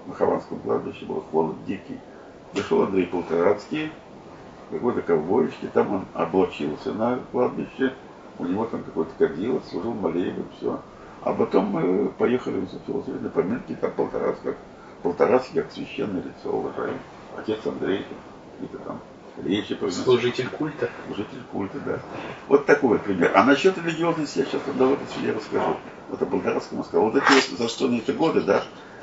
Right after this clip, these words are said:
Speaker 1: и у каждого еще. Вот я, например, считаю, что у нас, э, философия при всех сложностях в целом развивалась по восходящей линии где-то после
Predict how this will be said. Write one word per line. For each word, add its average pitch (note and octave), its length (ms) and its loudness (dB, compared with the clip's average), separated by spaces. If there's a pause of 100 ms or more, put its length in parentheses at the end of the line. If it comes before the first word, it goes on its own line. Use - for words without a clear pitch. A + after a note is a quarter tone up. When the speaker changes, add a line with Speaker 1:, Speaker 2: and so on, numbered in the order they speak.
(260)
Speaker 1:
и - 60 2
у C#3 60 4
каждого G#2 400 6
еще. - 280 -4 (440)
Вот C#3 140 2
я, F3 160 4
например, G#2+ 460 4
считаю, C3+ 300 6
что A#2 320 2 (920)
у G#2 80 0
нас, C#3 460 4
э, F2+ 280 4 (140)
философия A#2 680 4 (100)
при A#2+ 140 4
всех B2+ 400 4
сложностях G#2 580 4 (640)
в - 60 -14
целом F#2 320 10
развивалась F2+ 420 6 (120)
по G#2 60 8
восходящей A#2+ 580 4
линии G2+ 320 2 (480)
где-то F#2+ 340 2
после F2 460 2